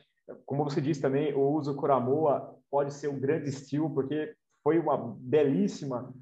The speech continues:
pick. Então, eu acho que tem muitos nomes e o Joe Woods agora tem principalmente a peça na secundária. Você já tem um entrosamento, uma, você falou de, de chegar, de encaixar o, o, a defesa,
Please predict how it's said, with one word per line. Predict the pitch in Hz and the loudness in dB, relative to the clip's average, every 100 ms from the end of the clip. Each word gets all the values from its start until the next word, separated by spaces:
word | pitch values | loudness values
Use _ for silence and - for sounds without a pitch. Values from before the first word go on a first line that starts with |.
| - _ | -20 _
pick. | 143 170 165 | -2 0 -2
Então, | 151 185 202 | 0 2 4
eu | 190 | 2
acho | 202 | 0
que | - | -2
tem | 208 156 | 0 2
muitos | 214 277 202 123 | 0 2 -2 2
nomes | 135 170 208 220 - - | 2 2 0 -6 -10 -12
e | 175 | -4
o | 226 175 | -2 4
Joe | 196 | 4
Woods | 156 208 208 - _ _ _ - | 4 0 -4 -12 _ _ _ 0
agora | 175 156 160 170 - - _ _ _ _ _ _ | 0 4 2 2 -2 -12 _ _ _ _ _ _
tem | 185 175 | 4 4
principalmente | 220 269 202 202 202 | -2 -2 0 0 0
a | 202 | -2
peça | - 175 185 | 2 2 2
na | 175 | -2
secundária. | 185 196 151 117 107 - - _ - | -2 0 2 2 0 -6 -16 _ -10
Você | 123 160 | -6 -2
já | 185 | -2
tem | 151 196 | 0 0
um | 208 185 | 0 -2
entrosamento, | 175 165 165 131 120 147 185 - | -4 -2 -2 -2 -4 -4 -6 -4
uma, | 135 131 123 104 | -4 -2 -2 -4
você | 123 123 147 | -6 -6 -10
falou | 139 131 | -2 0
de, | 120 120 135 | 0 -6 -8
de | 117 | -10
chegar, | 120 143 131 143 | -6 -2 2 2
de | 117 | 0
encaixar | 131 135 123 110 - 147 160 | -4 -2 -4 -4 -2 2 2
o, | 127 | 2
o, | 117 127 120 107 - | -2 -4 -6 -6 -6
a | 117 | -6
defesa, | 113 - 175 160 131 123 | -6 0 2 4 2 -2